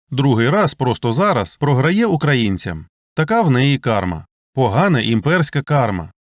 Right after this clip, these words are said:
Вже у цьому місяці, за прогнозами західних військових і аналітиків, З С У зможуть взяти Херсон.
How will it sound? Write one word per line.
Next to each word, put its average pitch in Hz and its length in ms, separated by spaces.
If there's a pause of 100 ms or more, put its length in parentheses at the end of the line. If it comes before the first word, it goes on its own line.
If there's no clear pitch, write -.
(200)
Вже 117 220
у 147 140
цьому 180 300
місяці, 143 460
за 123 160
прогнозами 175 640
західних 123 500
військових 120 560
і 123 140
аналітиків, 135 720
З 131 140
С 110 260
У 196 180
зможуть 196 460
взяти 113 380
Херсон. 101 560